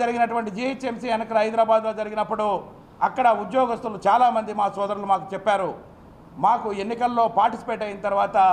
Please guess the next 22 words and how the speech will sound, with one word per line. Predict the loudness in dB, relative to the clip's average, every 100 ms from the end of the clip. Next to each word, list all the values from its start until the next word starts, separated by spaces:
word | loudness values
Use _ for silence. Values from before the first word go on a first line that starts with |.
| 2 -4 -20 -2
కరోనా | 0 2 2 2 2
పాజిటివ్ | 2 0 -6 -14 -8 0
రావడం | 2 2 0 -4
జరిగింది, | -8 -8 -6 -6 -8 -14 -20 -14 -6
ఎక్కువైన | -2 2 2 2 0 0
కేసులు | -8 -8
అని | -8
చెప్పారు. | -6 -2 -2 -2 -10 -18 -20 -6 0
అదేవిధంగా | 4 4 4 2 2 2
కేరళలో | 0 2 2 2 0 2
మా | 0
మిత్రులు | -2 -10 -6 2
కూడా, | 4 6 4 -4 -20 -6
మాకు | -2 2 4
All | 2
India | 0 -8 -8
State | -10 -6
Government | -6 -4 -4
Employees | -4 -4 -4 -2
Federation | -2 -2 -4 -6
అని | -6
ఉంది, | -6